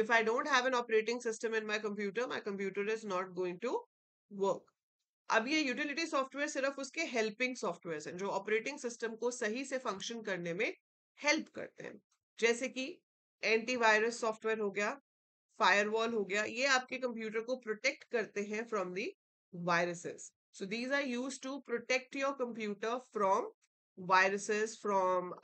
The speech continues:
unauthorized access। Firewall जो है, वो आपको hacking से बचाता है कि कोई अगर hack करना चाहता है, तो firewall will protect against hacking, ठीक है? Antivirus will protect against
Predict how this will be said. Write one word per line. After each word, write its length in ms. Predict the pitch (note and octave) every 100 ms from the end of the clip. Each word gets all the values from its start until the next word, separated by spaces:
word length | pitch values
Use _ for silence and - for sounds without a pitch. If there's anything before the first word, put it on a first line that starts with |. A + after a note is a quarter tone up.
| G3+
unauthorized 800 | G#3 F#3+ F#3+ F#3 F3+ F#3+ F3+ - G3
access। 480 | G3+ - A#3 A#3+ A#3+
Firewall 460 | G#3+ F3 F#3+ G3 G#3 G3+
जो 60 |
है, 180 | G3+ F#3+ A3 _ _ -
वो 60 | F3+
आपको 240 | F3 G#3 F3+
hacking 340 | E3 E3+ A3
से 140 | A3+ A3 G#3+
बचाता 360 | G#3 F#3+ -
है 140 | G3 G#3+
कि 80 | G3+
कोई 260 | - G3 G3+
अगर 140 | F#3+ G3 F#3
hack 160 | F#3 -
करना 240 | G3+ F#3+ G3
चाहता 260 | G#3 F3+ F#3
है, 80 | F#3
तो 180 | F#3+ F#3+
firewall 400 | F3+ E3+ F3+ F#3
will 120 | F#3+ F#3+
protect 420 | F#3+ F3 F3+ A3+ -
against 380 | F3 F3 G3 G3+ F3
hacking, 340 | F3 G3+ B3 - _ _ _ _ _ _
ठीक 220 | - G3+ G#3+
है? 100 | B3 - _ - G3+
Antivirus 500 | G#3 A3+ G#3+ G#3 G#3
will 160 | A3 G#3
protect 340 | G3+ F#3+ F#3+ F#3+
against 360 | G3+ G3 F#3+